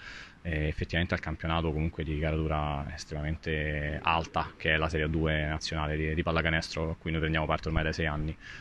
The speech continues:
Perciò mi aspetto che da Roma fi-, finalmente il pubblico possa tornare a, a supportarci e che l-, da Guidonia ci possa essere un, una bella affluenza dovuta, insomma, a un, a un intrattenimento notevole, perché, eh, parliamo veramente di un campionato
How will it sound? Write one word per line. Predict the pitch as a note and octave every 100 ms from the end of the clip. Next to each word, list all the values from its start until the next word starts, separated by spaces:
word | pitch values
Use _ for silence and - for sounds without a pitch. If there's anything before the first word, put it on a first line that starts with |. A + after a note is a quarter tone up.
| -
Perciò | - - G#2
mi | F#2+
aspetto | D#2+ - D2+ -
che | D#2+ D#2 D#2
da | D#2+
Roma | E2+ F#2+ E2+
fi-, | E2+ E2+ E2+
finalmente | F#2 E2+ F#2 F2+ E2+
il |
pubblico | - E2+ F2 E2
possa | E2 - E2
tornare | D#2+ E2+ D#2+ D#2+
a, | D#2 D2+ D#2+
a |
supportarci | - G2+ A2 - F#2 E2+ - G#2 - - - -
e | G#2 -
che | F2+ D#2
l-, | D#2+ E2
da | E2
Guidonia | E2+ G2 F#2 F#2+ F2+ D#2+ D#2+ E2
ci | -
possa | E2 - D#2
essere | - D#2+ D#2+ D#2+
un, | D#2 D#2+ D#2+ - -
una | F2+ F2+
bella | F#2 F#2
affluenza | - G2 F#2 - F2
dovuta, | E2+ E2 F2 F2 E2+
insomma, | F2+ F#2+ F#2+
a | D#2
un, | D#2 D#2 D2+ D#2
a |
un | F#2
intrattenimento | F2+ F2+ F#2 F2+ F2 - F2+
notevole, | F2 F#2 D#2+ D#2
perché, | D#2+ - D#2
eh, | D#2
parliamo | E2+ E2 D#2+
veramente | E2 F2+ F2
di |
un | D#2+
campionato | D#2+ D#2+ E2+ D#2+ D#2+ E2